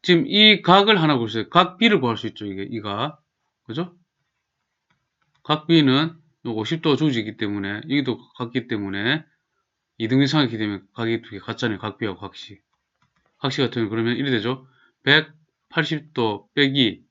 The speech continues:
오십 도를 한 다음에 곱하기 이분의 일을 해주면 되잖아요. 이분의 일 곱하기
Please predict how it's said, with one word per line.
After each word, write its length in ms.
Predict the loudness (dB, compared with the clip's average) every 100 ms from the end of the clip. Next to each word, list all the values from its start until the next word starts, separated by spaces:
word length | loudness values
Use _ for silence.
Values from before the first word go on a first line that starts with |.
| _ _ _ _ _ _ _
오십 300 | -10 -6 -2
도를 220 | 2 2 2
한 120 | 2
다음에 460 | 2 0 -2 -6 -10
곱하기 440 | -14 -6 -4 -2
이분의 380 | -4 -4 -2 0
일을 220 | 0 -2
해주면 220 | -2 -4 -6
되잖아요. 320 | -12 -20 _ _ _ _ _ _ _ _ _ -8 -8 -4
이분의 400 | -2 0 0 0
일 220 | -2 -4
곱하기 720 | -8 -4 -2 0 0 -2